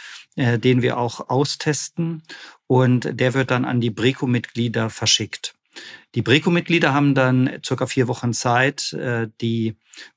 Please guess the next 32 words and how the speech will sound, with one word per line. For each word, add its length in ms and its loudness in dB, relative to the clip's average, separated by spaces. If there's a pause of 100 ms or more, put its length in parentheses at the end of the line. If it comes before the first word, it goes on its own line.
diesen 160 0
Fragebogen 680 0
auszufüllen. 680 0
Da 100 4
wird 120 4
auch 60 0
manchmal 320 2
nachgefragt 1080 0
und 120 0
nochmal 360 -2
diskutiert 680 0
und 140 -2
so 100 -8
weiter, 260 -2
dass 220 -4
es 140 -6
auch 380 -8
keine 360 -2 (300)
Missverständnisse 800 2
beispielsweise 680 -4
gibt. 260 -8 (260)
Dann 140 4
werden 180 4
die 160 0
Daten 380 0
eingesammelt 680 0
und 140 2
dann 220 2 (400)
beginnt 440 4
eigentlich 340 0
so 120 2
diese 460 2